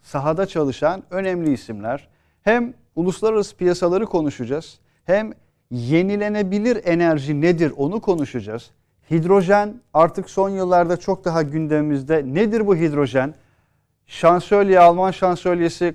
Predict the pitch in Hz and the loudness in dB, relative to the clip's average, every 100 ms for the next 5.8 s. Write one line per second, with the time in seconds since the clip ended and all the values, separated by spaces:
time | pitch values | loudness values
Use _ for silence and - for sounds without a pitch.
0 | - - 165 160 196 - 160 175 175 170 | -4 4 4 4 -2 -2 -2 0 0 2
1 | 160 139 151 180 165 - 135 135 - - | 2 2 2 2 -4 -6 -6 -6 -8 2
2 | 156 156 202 190 - 180 175 175 151 139 | 2 2 -4 -8 -4 -4 0 2 2 0
3 | 151 147 160 180 170 147 - 156 151 139 | -4 -4 2 2 2 0 -4 -2 -2 0
4 | 151 143 - 156 151 151 147 - 147 143 | -2 -4 -4 -4 -2 -4 -6 -6 -4 -4
5 | 127 135 170 185 185 - 139 | -2 0 2 0 -4 -2 -4